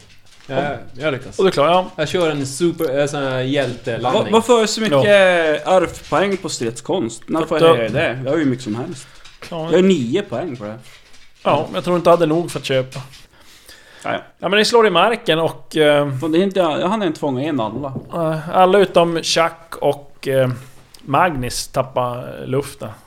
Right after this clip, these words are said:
Speaker 2: Ligger och <gasps> flåsar där.
Speaker 3: Mm. Jag ställer mig upp och borstar av mig lite
Speaker 2: Ja.
Speaker 3: så här.
Speaker 2: Eh, marken omkring er är stelfrusen.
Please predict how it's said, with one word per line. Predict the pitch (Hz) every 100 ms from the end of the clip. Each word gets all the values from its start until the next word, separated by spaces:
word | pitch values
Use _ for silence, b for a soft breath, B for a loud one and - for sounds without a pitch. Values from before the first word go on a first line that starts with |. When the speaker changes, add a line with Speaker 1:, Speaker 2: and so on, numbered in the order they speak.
| -
Speaker 2:
Ligger | - 127 127
och | 131
<gasps> | - 311 - 294 202 139 104 - 214 - 214 240 98 90 - - 107 69 -
flåsar | - - 139 123 120 139
där. | 123 113 - _ 190
Speaker 3:
Mm. | 226 - _ _ _ _ _ _
Jag | 151
ställer | - 131 113
mig | 113
upp | 117 -
och | - - -
borstar | 107 139 135 123
av | 120 117
mig | 113
lite | 123
Speaker 2:
Ja. | 135
Speaker 3:
så | 117
här. | 117 110 123 - - - B B B B - 139 135 139 143
Speaker 2:
Eh, | 143
marken | 139 196 180 151
omkring | 131 147 165
er | 131
är | 139 131
stelfrusen. | 131 - 175 131 113 135 160 - -